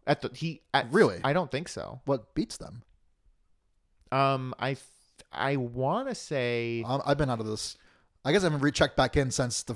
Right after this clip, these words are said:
Speaker 2: since Avatar came out.
Speaker 1: I
Speaker 2: You think
Speaker 1: feel
Speaker 2: some of the
Speaker 1: like,
Speaker 2: Marvel
Speaker 1: I feel
Speaker 2: movies
Speaker 1: like Endgame
Speaker 2: Yeah,
Speaker 1: and,
Speaker 2: okay.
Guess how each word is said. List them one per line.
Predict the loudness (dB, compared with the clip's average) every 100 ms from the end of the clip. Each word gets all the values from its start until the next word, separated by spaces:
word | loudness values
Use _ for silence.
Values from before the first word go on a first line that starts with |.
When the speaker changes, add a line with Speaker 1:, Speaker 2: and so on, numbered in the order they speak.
| -8
Speaker 2:
since | -4 0
Avatar | 0 0 0
came | -2 -8
out. | -8 -12 _ _ _ -4
Speaker 1:
I | -2
Speaker 2:
You |
think | 2 4
Speaker 1:
feel | 6
Speaker 2:
some | 8
of |
the | 8
Speaker 1:
like, | 6
Speaker 2:
Marvel | 6 6
Speaker 1:
I |
feel | 6
Speaker 2:
movies | 6 4
Speaker 1:
like | 2
Endgame | -2 0 0 0 0 -4 -4 0
Speaker 2:
Yeah, | 2 4
Speaker 1:
and, | 4
Speaker 2:
okay. | 2